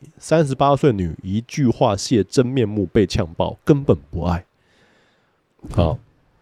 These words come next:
马来西亚有一名三十八岁的女网友抱怨，男友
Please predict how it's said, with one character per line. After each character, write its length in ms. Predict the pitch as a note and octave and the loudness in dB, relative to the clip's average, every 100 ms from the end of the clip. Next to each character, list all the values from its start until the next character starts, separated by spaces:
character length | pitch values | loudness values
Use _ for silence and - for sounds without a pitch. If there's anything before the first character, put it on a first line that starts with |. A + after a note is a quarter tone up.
| _ | _
马 140 | G#2 | -2
来 140 | A2 C3+ | 0 0
西 140 | C#3+ | 0
亚 160 | D3+ A#2 | 2 2
有 160 | G2 | 2
一 60 | A2 | -2
名 260 | G#2 F2+ F#2+ | -2 -4 -2
三 220 | - A#2+ | 0 0
十 80 | G#2+ | 2
八 180 | G#2 | 0
岁 140 | G#2 G#2 | 2 -2
的 40 | |
女 120 | F2+ | -2
网 180 | E2+ F2 | -6 -8
友 100 | E2+ - | -8 -2
抱 180 | F#2+ F2 | 0 0
怨， 220 | F2 E2+ G2+ | -6 -8 -6
男 240 | G#2 B2+ | -4 0
友 160 | C3+ | -2